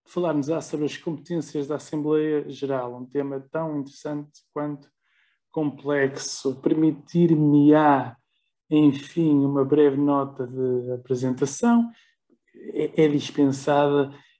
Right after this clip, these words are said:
e, enfim, eh, correndo o risco da injustiça que a brevidade sempre acarreta, permite-me apenas, eh, destacar que eu, o senhor professor é professor catedrático da Faculdade de Direito da Universidade de Coimbra,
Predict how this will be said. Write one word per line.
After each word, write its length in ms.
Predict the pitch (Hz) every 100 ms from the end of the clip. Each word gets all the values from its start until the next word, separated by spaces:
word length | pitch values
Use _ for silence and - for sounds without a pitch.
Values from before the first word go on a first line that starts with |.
| -
e, 280 | 156 156 143
enfim, 720 | 139 - 160 147 131 127 -
eh, 640 | 127 127 123 123 123 123 -
correndo 280 | 139 147 143
o 60 |
risco 200 | 156 -
da 100 | 156
injustiça 540 | 147 139 - 170 - -
que 120 | 147
a 40 |
brevidade 500 | 143 143 143 143 139
sempre 240 | 139 139 143
acarreta, 520 | 143 139 147 143 143 _ _ _
permite-me 380 | 151 156 147 151
apenas, 420 | 156 147 139 - - _ _ _ -
eh, 120 | 156
destacar 480 | 135 - 151 151 143
que 100 | 156
eu, 260 | 151 - -
o 140 | 165 147
senhor 220 | - 151
professor 440 | - - 156 - -
é 80 | 190
professor 340 | - - 175
catedrático 560 | 180 165 170 165 165 151
da 60 | 156
Faculdade 540 | - 151 156 151 151
de 100 | 151
Direito 320 | 156 151 143 -
da 80 | 143
Universidade 580 | 143 139 - 139 139
de 60 | -
Coimbra, 300 | 220 220